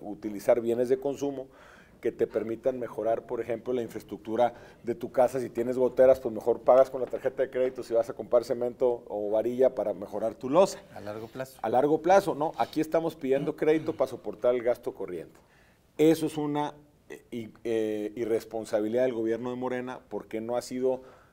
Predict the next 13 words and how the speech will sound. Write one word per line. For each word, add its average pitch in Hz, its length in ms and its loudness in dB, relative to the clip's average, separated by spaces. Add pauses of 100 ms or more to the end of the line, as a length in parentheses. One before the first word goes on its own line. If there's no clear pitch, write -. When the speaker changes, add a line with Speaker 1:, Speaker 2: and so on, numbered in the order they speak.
(140)
Speaker 1:
eh, 98 600 -6
realista 120 520 2
en 123 80 -4
el 107 80 -6
ejercicio 117 340 -2
del 127 100 -2
gasto. 160 340 0 (480)
¿Qué 175 100 4
va 180 120 12
a 180 100 6
pasar 156 400 2
con 151 180 -4
esto? - 260 -8